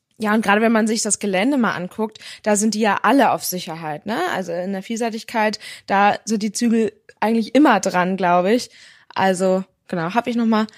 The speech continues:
viel mitgenommen und hatte der Sturz also auch was Positives. Jetzt haben wir hier die ganze Zeit über die Springpferde gesprochen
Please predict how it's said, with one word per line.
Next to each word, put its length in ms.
viel 260
mitgenommen 500
und 80
hatte 140
der 140
Sturz 280
also 160
auch 120
was 140
Positives. 560
Jetzt 140
haben 100
wir 60
hier 80
die 80
ganze 200
Zeit 100
über 120
die 120
Springpferde 480
gesprochen 460